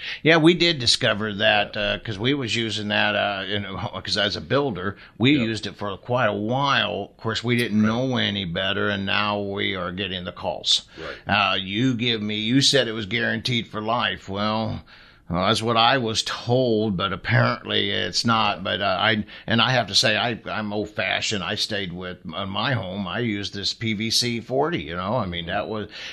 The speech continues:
Speaker 1: uh, but I, I, and I guess I kinda ignorantly went from four inch to six inch out in the field
Speaker 2: Right.
Speaker 1: because the clay tile was sick. Oh, you know, that's,
Speaker 2: Yeah.
Speaker 1: you know, we do things the
Speaker 2: That's
Speaker 1: same way
Speaker 2: right.
Speaker 1: sometimes. But that's great to know. Go, go ahead,
Speaker 2: Yeah,
Speaker 1: please.
Speaker 2: but that pipe,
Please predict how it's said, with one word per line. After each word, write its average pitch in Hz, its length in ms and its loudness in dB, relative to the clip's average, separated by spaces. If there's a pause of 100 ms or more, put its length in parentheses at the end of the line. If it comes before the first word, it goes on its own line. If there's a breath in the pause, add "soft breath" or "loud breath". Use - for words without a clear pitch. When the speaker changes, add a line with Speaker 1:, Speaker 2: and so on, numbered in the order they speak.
(120 loud breath)
Speaker 1:
uh, 87 480 2
but 92 240 -4
I, 92 260 -4
I, 82 220 -4 (200)
and 107 280 -2
I 104 100 -4
guess 101 240 -4
I 92 140 0
kinda 90 260 -6
ignorantly 92 520 -6
went 87 220 -10
from 85 280 -10
four 92 340 -4
inch 92 280 -4
to 87 140 -10
six - 380 2
inch 87 220 -6
out 82 140 0
in 78 40 -10
the 80 80 -12
field 107 240 -4
Speaker 2:
Right. 87 60 -8
Speaker 1:
because 95 260 -8
the 95 60 -10
clay 143 240 2
tile 110 360 2
was 92 120 -6
sick. 135 200 -2
Oh, 233 120 -2
you 254 100 -4
know, 214 320 2
that's, 208 200 0
Speaker 2:
Yeah. 190 200 0
Speaker 1:
you 190 60 -2
know, 185 140 2
we 170 280 4
do 170 160 0
things 139 320 0
the 127 60 0
Speaker 2:
That's - 100 -4 (160)
Speaker 1:
same 123 100 -2
way - 100 2
Speaker 2:
right. - 80 0
Speaker 1:
sometimes. 110 500 -2 (340 loud breath)
But - 80 0
that's 143 240 4
great 131 440 2
to 107 120 0
know. 98 460 -4 (160)
Go, 127 80 0 (100)
go 135 140 -4
ahead, 135 120 2
Speaker 2:
Yeah, 101 100 6
Speaker 1:
please. 101 200 0
Speaker 2:
but - 0 -
that 120 240 2
pipe, 110 400 0